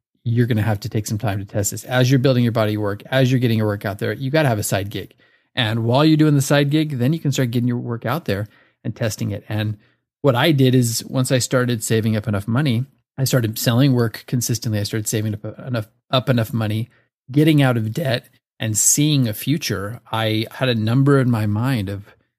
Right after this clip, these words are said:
"Once I hit this number, I can jump. I can burn the boats and I can try this full time." And luckily, I haven't turned back. So, but I tested this over many years. First of all, ten years of just,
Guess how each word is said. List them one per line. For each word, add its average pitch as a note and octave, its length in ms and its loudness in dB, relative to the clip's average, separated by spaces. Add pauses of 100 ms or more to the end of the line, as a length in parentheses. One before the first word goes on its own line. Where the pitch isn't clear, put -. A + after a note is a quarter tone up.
(180)
"Once C3 200 2
I C3+ 80 6
hit A#2 200 0
this A#2+ 200 -2
number, A2+ 320 2
I F#2+ 80 -2
can G2 180 -2
jump. A#2 300 -4 (500)
I G#2+ 60 -4
can G#2+ 140 2
burn A#2 220 4
the A2+ 80 4
boats A2+ 400 2
and G#2+ 120 -4
I G2+ 80 -8
can G2+ 180 -10
try G2+ 300 -2
this G2+ 280 -6
full G#2 220 -6
time." A2+ 320 -4
And G2+ 140 -8
luckily, A#2 500 0
I G#2+ 140 -4
haven't G#2 340 -2
turned G2+ 220 -2
back. A#2+ 380 -4
So, A2 340 -2 (420)
but B2 80 2
I C#3 140 4
tested C#3+ 420 0
this A2 220 -6
over A#2 200 -2
many G#2+ 240 0
years. F#2+ 460 -10 (460)
First E3+ 240 4
of C3+ 100 2
all, A#2 380 2
ten A#2+ 200 0
years G#2 320 -2
of G#2 140 -6
just, G#2 240 -4